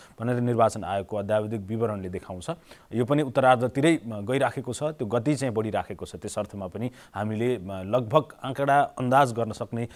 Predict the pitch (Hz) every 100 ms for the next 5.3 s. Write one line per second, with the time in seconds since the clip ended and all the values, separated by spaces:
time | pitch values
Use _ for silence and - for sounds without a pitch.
0 | - 135 131 117 120 95 - 139 135 110
1 | - 147 151 160 156 131 95 - 160 -
2 | 151 117 127 123 123 - - - 127 127
3 | 117 120 123 117 110 107 120 92 92 110
4 | 110 110 104 101 113 120 117 95 95 92
5 | 107 113